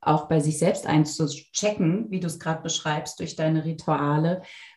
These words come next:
ähm, durch den, den Mittagsschlaf, durch diese Themen und einfach zu gucken, wie geht's mir eigentlich gerade selber, was brauche ich auch? Also ein Thema der, ja, Selbstmitgefühl und, und Selbstfürsorge irgendwo. Mhm.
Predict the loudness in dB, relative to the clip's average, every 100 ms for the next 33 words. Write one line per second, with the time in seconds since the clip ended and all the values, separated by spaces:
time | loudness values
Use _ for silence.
0 | 0 4 6 4 4 2 2 2 6 6
1 | 4 6 6 6 2 0 -2 0 0 -2
2 | -2 -4 -4 -2 -2 -2 0 4 4 4
3 | 2 2 0 -2 -6 -8 -6 0 0 0
4 | -2 -2 0 2 0 -2 -2 0 0 2
5 | 2 2 0 2 4 4 4 -4 -4 -4
6 | -4 -4 2 4 2 0 -2 -2 -2 -4
7 | -6 -12 -20 -20 -20 _ -6 -4 -4 -2
8 | -2 0 0 0 -2 -6 -2 0 0 0
9 | 0 0 -2 -2 0 0 -4 -4 -4 -4
10 | -4 -2 0 -2 -2 -2 -2 -2 -4 -6
11 | -8 -10 _ -10 -6 4 4 4